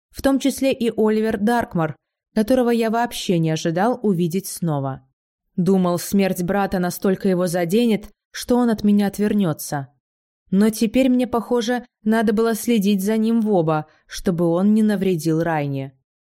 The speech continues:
Может, Даркмор и вернулся только ради мести.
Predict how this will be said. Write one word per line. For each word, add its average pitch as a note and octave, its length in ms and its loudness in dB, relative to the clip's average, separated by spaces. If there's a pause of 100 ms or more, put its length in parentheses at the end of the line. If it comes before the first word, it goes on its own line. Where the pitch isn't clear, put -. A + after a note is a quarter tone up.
(140)
Может, E3+ 520 -2 (220)
Даркмор F#3 640 0
и F#3+ 100 2
вернулся F#3+ 600 -2
только F3 400 -2
ради F3 260 -2
мести. F3 680 0